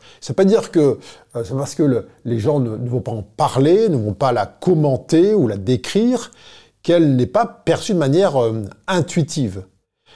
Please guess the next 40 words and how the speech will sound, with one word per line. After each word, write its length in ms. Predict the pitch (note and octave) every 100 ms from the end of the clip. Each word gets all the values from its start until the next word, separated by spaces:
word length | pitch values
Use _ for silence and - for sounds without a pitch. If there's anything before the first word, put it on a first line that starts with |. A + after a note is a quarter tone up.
| _ _ -
Et 120 | D3
donc, 320 | A#3 A#3+ -
euh, 180 | B2+ G2+ - _ _ A2
dans 440 | B2+ F3 F#3+ G3+
cette, 440 | - B2+ G#2 -
euh, 560 | C3 A#2 A2+ G#2+ G#2 G#2+ A2+ - _ _
idée 460 | C3+ A2+ C3+ D#3 C3+
des 120 | A#2+
rencontres 680 | A#2 C3+ - C3 C#3 C3+ C3
fortuites, 960 | - D#3+ - - C3 C#3 C#3+ C#3+ C#3+ A#2+
euh, « 180 | A2 A#2
Ah, 60 |
c'est 120 | A#2+ B2
le 80 |
fruit 220 | A#2 - B2+
du 120 | C3+
hasard », 640 | D#3 B2+ C3+ B2 B2+ - _ - - _ _
il 100 | C3+
n'y 40 |
a 40 |
pas 180 | - A#3+
de, 280 | F3+ C#3 C3+
de 180 | B2 B2+
hasard 460 | A#2 A#2 B2 C3+ B2
ou 40 |
de, 120 | G#2+ A2 -
de, 160 | A#2 G2+
de, 200 | F#2+ G#2+
de 240 | G2+ A#2
caractère 500 | G#2+ B2+ G2+ - B2+
fortuit. 540 | - C3+ - - A#2+ A2+ _ _ _ _ _ _ -
Il 140 | B2
y 100 | C#3+
a 380 | F3+ G#3+ A3+ - _ _ _ _ _ _ _ _
cette, 380 | - C3 - -
euh, 200 | B2+ B2+
intelligence 880 | F#3 F3+ - F3 D#3+ C#3+ F#3 F3+ -
universelle, 760 | B2+ B2 B2 - - G#3+ C4 E3+
cet, 300 | B2 A2 -
euh, 200 | A#2